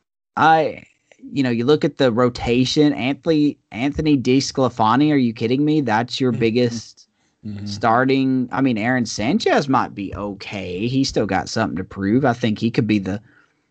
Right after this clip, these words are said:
Speaker 1: the, the shining star in that rotation, if you will, if he can, you know, not get hurt. You look at the bullpen, Jake McGee, Matt Wisler, former Brave, former Twin,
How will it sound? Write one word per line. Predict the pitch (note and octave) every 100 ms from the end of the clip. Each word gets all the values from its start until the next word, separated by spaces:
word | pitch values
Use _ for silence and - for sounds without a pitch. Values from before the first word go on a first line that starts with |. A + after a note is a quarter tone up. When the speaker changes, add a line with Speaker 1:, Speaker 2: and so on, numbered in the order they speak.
| _ -
Speaker 1:
the, | A2 G2 F#2+
the | G2 F#2 E2+ - _ _ _ _ -
shining | - C#3+ C3+ B2 A2
star | - C3 B2 A#2+ A#2+
in | A#2 A2+
that | G#2+ F2+
rotation, | A2 G#2+ B2+ C#3+ D3+ B2
if | G2+ G#2
you | F#2+
will, | G#2 G#2 G#2
if | G#2
he | A2 G#2
can, | F#2+ G2 G2+ - _ _ _ _ -
you | G#2
know, | G2+
not | G2 D2+
get | - -
hurt. | - G#2 G2+ C3+ - - - - _
You | B2+
look | D#3 F#3+
at | F#3
the | D#3
bullpen, | C3 C3 - C3+ C#3+ C#3+
Jake | B2+ C#3+ A#2
McGee, | C3+ A#2 A2+ A#2+ B2+ C3+
Matt | B2+ B2 B2
Wisler, | F#2+ G#2 A#2 C3 D3
former | D3 G#2+ G#2 G#2
Brave, | G#2 F#2 F#2+ A2+ C#3 D3
former | G#2+ F#2+ F#2
Twin, | - G2+ G2 C#3 F#3